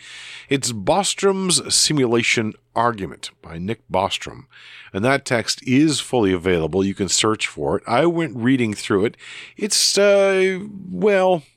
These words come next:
for my, uh, for my grad studies,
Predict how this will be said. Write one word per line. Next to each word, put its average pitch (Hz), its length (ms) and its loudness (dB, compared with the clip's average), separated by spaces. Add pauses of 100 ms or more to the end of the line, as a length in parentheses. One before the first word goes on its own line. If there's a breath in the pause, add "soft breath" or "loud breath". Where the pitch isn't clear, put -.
(1160 loud breath)
for 214 500 4
my, 147 800 2
uh, 104 480 2 (240)
for 175 420 0
my 127 640 2 (480)
grad 127 380 2
studies, 87 560 -2